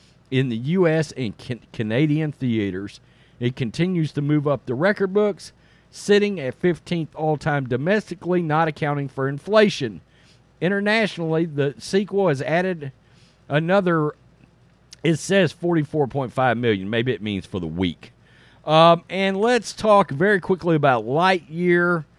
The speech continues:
Most studios came away celebrating, though Disney's Lightyear dropped a steep sixty-five percent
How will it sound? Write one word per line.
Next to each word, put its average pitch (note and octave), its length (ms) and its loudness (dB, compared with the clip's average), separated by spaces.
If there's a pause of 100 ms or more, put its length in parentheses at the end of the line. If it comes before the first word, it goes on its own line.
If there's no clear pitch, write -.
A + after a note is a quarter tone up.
(340)
Most F3+ 300 2
studios G3+ 480 0
came F3 220 -2
away C#3 260 2
celebrating, G#3+ 680 0
though B2+ 200 2
Disney's G#3+ 480 -2
Lightyear E3+ 560 2
dropped E3 460 -2
a E3+ 180 2
steep F#3+ 600 -2 (640)
sixty-five A#3+ 1200 0
percent G#3 720 0